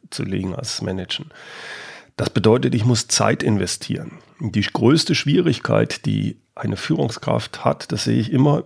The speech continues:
wieder, egal auf welchem Level, Führung ist zwar wichtig, hat aber keinen Termin, keine Deadline. Und Managen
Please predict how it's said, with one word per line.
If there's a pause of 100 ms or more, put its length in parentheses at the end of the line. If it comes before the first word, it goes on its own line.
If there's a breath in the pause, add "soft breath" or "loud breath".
wieder,
egal
auf
welchem
Level, (960)
Führung (960 loud breath)
ist
zwar
wichtig, (560)
hat
aber
keinen (140)
Termin, (340)
keine
Deadline. (300)
Und
Managen